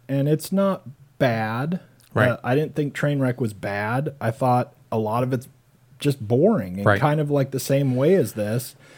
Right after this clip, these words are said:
Speaker 1: You don't know how to deliver the onness of an hour and thirty minutes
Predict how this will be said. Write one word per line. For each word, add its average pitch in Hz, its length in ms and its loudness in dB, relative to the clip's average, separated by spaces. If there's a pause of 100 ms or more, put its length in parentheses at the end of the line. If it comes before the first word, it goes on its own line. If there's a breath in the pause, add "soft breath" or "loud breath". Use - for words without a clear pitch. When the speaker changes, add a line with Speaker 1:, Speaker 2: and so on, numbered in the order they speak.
(480 soft breath)
Speaker 1:
You 143 160 4
don't 190 180 8
know 170 140 4
how 151 260 2
to 147 140 6 (1000)
deliver 135 680 4 (400)
the 113 160 -2
onness 120 720 0
of 101 480 -4 (160)
an 113 120 -4
hour 107 340 -4
and 104 140 -6
thirty 104 220 -2
minutes 113 640 -4